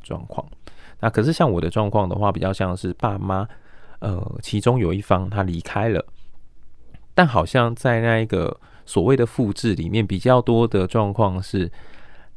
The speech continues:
当你对一个人的看法都是负面的时候，你可能会在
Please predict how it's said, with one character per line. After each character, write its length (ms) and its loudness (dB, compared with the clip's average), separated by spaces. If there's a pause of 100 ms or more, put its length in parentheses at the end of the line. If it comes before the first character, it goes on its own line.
(160)
当 280 6
你 220 -2 (160)
对 280 4
一 200 -2
个 220 6
人 500 -2 (840)
的 80 4
看 220 2
法 140 2
都 120 2
是 80 2
负 240 0
面 220 0
的 100 -2
时 220 -6
候， 300 -4 (220)
你 100 2
可 260 -2
能 240 -2
会 340 4
在 320 2